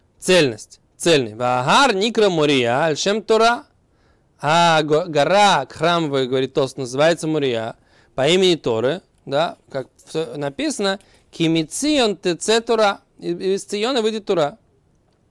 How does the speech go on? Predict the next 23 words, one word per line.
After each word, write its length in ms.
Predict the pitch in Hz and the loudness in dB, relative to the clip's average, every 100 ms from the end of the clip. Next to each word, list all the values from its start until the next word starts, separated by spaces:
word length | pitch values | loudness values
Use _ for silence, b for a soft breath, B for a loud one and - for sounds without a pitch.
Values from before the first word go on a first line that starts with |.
| _ _ _ b b b | _ _ _ b b b
И 120 | 139 | -6
написано, 340 | 147 170 226 202 | -4 -4 -2 -2
Юру 480 | 175 196 196 254 180 | 2 4 4 4 2
укажет 500 | 147 208 196 160 147 | 2 2 2 0 -4
Мишпатеху 640 | 151 - 139 185 185 175 | -6 -4 -2 -2 0 2
ле 120 | 160 | 2
Яков, 340 | 131 120 143 | 2 0 -4
это 100 | 160 | -4
всё 180 | 151 202 | -6 -4
тот 140 | 196 190 | -2 -4
же 80 | 165 | -4
самый 220 | 175 160 | -6 -6
корень, 300 | 247 127 127 | -6 -8 -4
Ву 420 | 143 196 277 269 | -2 0 0 -2
лишката 480 | 151 139 - 190 190 | -8 -6 -2 0 0
газит. 300 | 156 120 117 | -2 -4 -6
Это 180 | 147 156 | -6 -6
то 120 | 160 | -6
место, 300 | 190 247 202 | -6 -6 -6
которое 200 | 180 170 | -6 -6
называется 420 | 151 156 180 175 | -6 -4 -4 -4
«Лишката 440 | 156 143 175 165 147 | -8 -6 -4 -4 -4
газит». 420 | 135 143 240 | -4 -2 -4